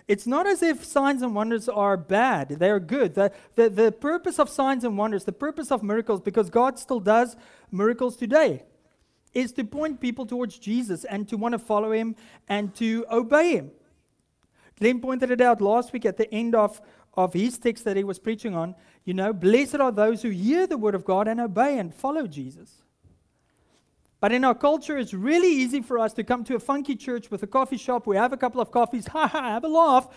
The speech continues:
and we listen to the preacher, a good message, great music. I've gone through this ritual.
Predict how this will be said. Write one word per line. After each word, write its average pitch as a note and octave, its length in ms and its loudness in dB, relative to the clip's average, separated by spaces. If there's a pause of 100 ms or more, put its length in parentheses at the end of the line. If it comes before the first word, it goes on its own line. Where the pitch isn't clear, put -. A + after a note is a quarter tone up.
(200)
and A#3+ 280 0
we C4 100 2
listen C4+ 400 4
to D4 100 -4
the C4+ 100 -4
preacher, C4+ 540 -2 (220)
a C4+ 100 6
good B3+ 260 -2
message, C#4+ 520 -2 (160)
great C#4+ 260 4
music. C#4 540 0 (180)
I've A#3 200 4
gone C4+ 200 2
through D4 160 -4
this C4 180 -6
ritual. B3+ 540 0